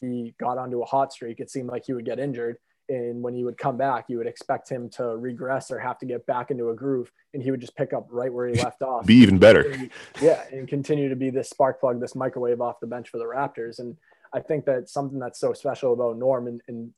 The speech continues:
Speaker 1: going into this season is that he is going to be that sixth man, and that if the Raptors, I mean, hopefully the injury bug stayed in Toronto and didn't follow him down to Tampa.
Speaker 2: Yeah.
Speaker 1: Uh,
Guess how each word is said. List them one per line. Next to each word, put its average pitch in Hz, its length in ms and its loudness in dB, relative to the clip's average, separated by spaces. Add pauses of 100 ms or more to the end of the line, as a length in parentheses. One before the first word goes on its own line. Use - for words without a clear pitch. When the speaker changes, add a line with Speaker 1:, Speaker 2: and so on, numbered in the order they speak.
Speaker 1:
going 123 260 -2
into 135 160 -4
this 117 180 -8
season 120 380 -10
is 117 140 -8
that 120 240 -4 (280)
he 131 140 -4
is 131 180 -2
going 127 220 -6
to 117 60 -8
be 120 100 -2
that 120 240 -4
sixth - 240 -8
man, 120 180 -8
and 120 160 -8
that 113 220 -8 (340)
if - 140 -6
the 120 80 -4
Raptors, 120 560 0
I 131 40 -6
mean, 127 100 -6
hopefully 135 340 2
the 120 120 -6
injury 120 280 -6
bug 117 260 -4
stayed 123 220 -4
in 117 100 -8
Toronto 120 440 -4
and 117 80 -8
didn't 117 220 -10
follow 120 280 0
him 117 80 -8
down 113 220 -6
to 120 40 -20
Tampa. 120 460 -8 (260)
Speaker 2:
Yeah. 147 140 -4
Speaker 1:
Uh, 113 240 -4